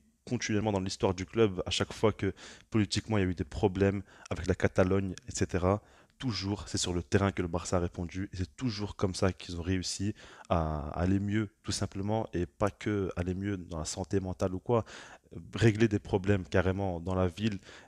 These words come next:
et ça il faut le prendre en compte. Et donc par rapport à ça, la victoire était très importante sportivement, économiquement, par rapport à l'image du club, pour le bien-être du coach, des joueurs, pour tout. C'est une énorme victoire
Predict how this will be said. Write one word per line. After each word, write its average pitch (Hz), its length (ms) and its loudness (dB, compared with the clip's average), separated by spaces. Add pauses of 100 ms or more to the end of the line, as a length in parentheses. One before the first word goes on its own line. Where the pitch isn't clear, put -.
et 92 180 2
ça - 140 6
il 113 60 6
faut - 120 -2
le 104 60 -2
prendre 101 240 -4
en 95 40 -6
compte. - 400 -6
Et - 60 -4
donc 95 140 -6
par 90 180 -2
rapport 85 260 0
à 82 40 -2
ça, 107 120 2
la 85 120 2
victoire 95 420 0
était 90 160 -2
très - 240 0
importante 95 520 -2 (840)
sportivement, 95 840 0
économiquement, 98 840 -2 (260)
par 92 120 4
rapport 92 240 2
à 92 40 6
l'image 95 320 0
du 98 120 -4
club, 87 220 -2
pour - 180 -4
le 85 80 -2
bien-être 92 340 -2
du 87 120 -8
coach, - 340 -6
des 95 100 2
joueurs, 92 380 0
pour - 340 -12
tout. 113 320 -4 (320)
C'est - 300 -2
une 90 160 -2
énorme 101 400 2
victoire 98 600 0